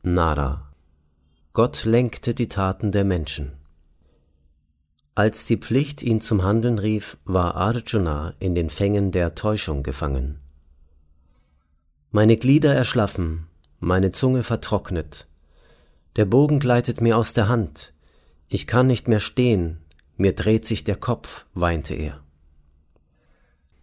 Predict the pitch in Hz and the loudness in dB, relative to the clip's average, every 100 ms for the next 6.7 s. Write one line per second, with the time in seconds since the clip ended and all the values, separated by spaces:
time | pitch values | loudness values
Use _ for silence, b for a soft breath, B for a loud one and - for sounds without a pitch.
0 | _ _ _ _ _ _ _ - - 117 | _ _ _ _ _ _ _ -6 0 0
1 | 123 - 151 151 135 107 - 120 135 120 | 0 0 0 0 0 0 0 -2 0 -2
2 | 98 87 92 104 107 b b b b _ | -4 -2 -2 -4 -8 b b b b _
3 | 107 - 107 113 117 - - 113 - 104 | 0 2 2 2 0 -4 -2 0 2 2
4 | 107 - 110 110 113 - - 104 110 104 | 2 2 2 2 2 -2 -2 0 2 0
5 | 98 - 98 - 82 90 87 87 95 95 | -2 0 -2 0 -2 -2 -2 0 0 2
6 | 95 82 69 71 71 71 71 | 2 0 0 0 -2 -4 -8